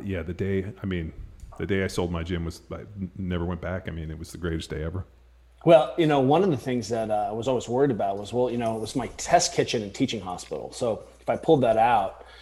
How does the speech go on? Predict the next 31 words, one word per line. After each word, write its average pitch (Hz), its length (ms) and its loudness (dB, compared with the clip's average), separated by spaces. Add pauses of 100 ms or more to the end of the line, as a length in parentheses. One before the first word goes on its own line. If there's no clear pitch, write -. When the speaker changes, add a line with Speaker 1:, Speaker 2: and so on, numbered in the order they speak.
(540)
Speaker 2:
you 127 80 -2
know, 120 80 4
would 113 140 4
I, 104 340 2
would 110 140 0
I 107 60 2
lose 135 400 6
credibility? 110 840 0 (220)
And 147 100 2
then 135 140 2
covid 127 420 6
just - 180 -6
<laughs> - 0 -
made 131 140 -2
that - 480 -10
clear 156 320 10
that 120 260 0
that's 127 160 4
Speaker 1:
Yeah. 139 120 4
Speaker 2:
not 123 80 -2
the - 60 -16
case. 135 320 0 (520)
And 175 120 8
then 185 60 10
also 208 320 10
I 170 60 12
was 151 100 10
like, 165 200 10
"Wait 220 180 10
a - 20 6
minute. 135 340 -2